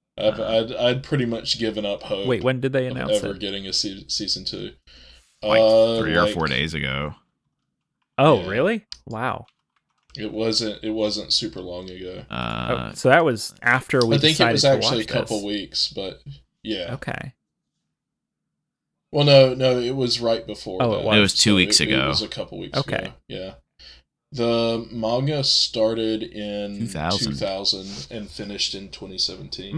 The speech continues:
Speaker 3: Hmm. It went for a while.
Speaker 1: Or no, twenty eighteen, excuse me.
Speaker 2: Twenty-three volumes. And,
Speaker 1: Mm-hmm.
Speaker 2: uh, hundred and ninety chapters, I think.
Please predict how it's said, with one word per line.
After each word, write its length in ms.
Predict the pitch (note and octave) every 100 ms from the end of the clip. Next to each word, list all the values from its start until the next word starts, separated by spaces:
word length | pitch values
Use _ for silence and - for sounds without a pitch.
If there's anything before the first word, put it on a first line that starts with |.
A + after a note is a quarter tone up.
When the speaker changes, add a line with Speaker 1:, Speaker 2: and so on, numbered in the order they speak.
| D#3
Speaker 3:
Hmm. 40 | G2 _ _ _ _ _ _ _ _ _ _
It 100 | -
went 200 | D#3+ -
for 140 | - C2
a 60 |
while. 460 | B1+ G#2 E3 - - _ _
Speaker 1:
Or 80 | C#3
no, 240 | B2 G#2 - _ _ _ _ -
twenty 280 | - A#2+ G#2
eighteen, 420 | F#2 F#2 - E2+
excuse 440 | F#2+ - - F2+ -
me. 140 | F#2 _ _ _ _ _ _ _ -
Speaker 2:
Twenty-three 520 | - C#2+ D#2+ - F2+
volumes. 760 | E2 E2+ F#2+ F2 D2+ D2+ - - _ _ _ _ _ _
And, 540 | C#2+ C2+ C2 C2 C2 C2+
Speaker 1:
Mm-hmm. 100 | -
Speaker 2:
uh, 420 | C#2 C2 C2 B1
hundred 340 | - E2+ E2 D2+
and 240 | D2+ D2
ninety 340 | D2+ D#2+ D2+
chapters, 800 | D2 - C#2+ D#2+ - G2 G2 G2
I 120 | F#2+ G2+
think. 480 | A2 A2 G#2+ -